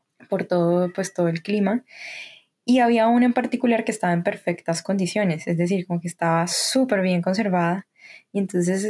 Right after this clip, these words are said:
explicaban que para ellos era increíble cómo, cómo, cómo no influyó toda esta descomposición de las otras con relación a ese objeto, ese cuerpo que estaba ahí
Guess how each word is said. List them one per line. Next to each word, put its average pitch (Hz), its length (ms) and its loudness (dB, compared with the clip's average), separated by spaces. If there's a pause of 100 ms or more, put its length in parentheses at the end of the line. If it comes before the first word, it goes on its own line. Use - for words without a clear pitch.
(100)
explicaban 175 720 -2
que 190 260 0
para 170 360 0
ellos 165 220 0
era 190 120 0
increíble 180 560 0
cómo, 185 560 0 (160)
cómo, 185 360 -2
cómo 196 260 -2
no 202 100 -4
influyó 208 500 0
toda 208 160 0
esta 208 200 0
descomposición 202 600 -2
de 175 80 0
las 196 160 -2
otras 196 320 -4
con 185 220 -6
relación 170 400 -2
a 170 80 0
ese 170 160 -6
objeto, 185 500 -4
ese 175 160 -4
cuerpo 185 340 -6
que 196 60 -4
estaba 160 380 -2
ahí 175 400 0